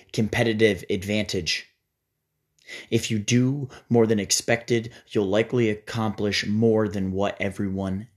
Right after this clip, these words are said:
expects. Being a positive leader doesn't just make you better, it makes everyone around you better.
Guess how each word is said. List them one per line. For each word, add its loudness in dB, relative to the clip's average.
expects. -2
Being 2
a 2
positive -2
leader -2
doesn't 2
just 0
make 0
you 0
better, 0
it 2
makes 2
everyone -2
around 0
you -4
better. -4